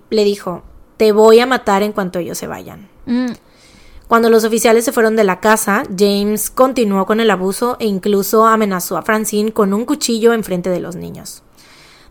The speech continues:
Speaker 1: Después la obligó a tener sexo con él antes de irse a dormir ahogado de borracho.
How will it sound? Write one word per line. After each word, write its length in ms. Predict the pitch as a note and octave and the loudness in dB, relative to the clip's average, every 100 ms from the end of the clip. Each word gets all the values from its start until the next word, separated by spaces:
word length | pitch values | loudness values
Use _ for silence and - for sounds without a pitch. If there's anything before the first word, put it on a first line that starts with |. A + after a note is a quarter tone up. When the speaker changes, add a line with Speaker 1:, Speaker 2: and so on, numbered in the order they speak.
| - | 0
Speaker 1:
Después 580 | A3+ C#4 - B3 C4+ - | 2 2 2 2 2 2
la 180 | A3+ G#3 | 4 4
obligó 280 | G3+ F#3+ | 4 2
a 100 | G3 | 0
tener 240 | G3 G3+ F#3+ | 0 -2 -2
sexo 340 | G#3 F#3+ A3 | -4 -4 -2
con 160 | A#3+ A#3 | 0 2
él 180 | A3 A3+ | 2 0
antes 300 | G3 F#3+ G3+ | -2 -2 -2
de 80 | G3 | -2
irse 560 | F3+ F3+ - G#3 G3+ - | -2 -4 -4 -2 -2 0
a 160 | F#3 | -2
dormir 480 | F3+ F#3 G3 B3+ D#4 | -2 -2 -2 -2 -4
ahogado 420 | - F#3 F3+ F3+ | -2 -2 -2 -4
de 60 | F#3 | -4
borracho. 440 | F#3 - - - | -6 -10 -16 -20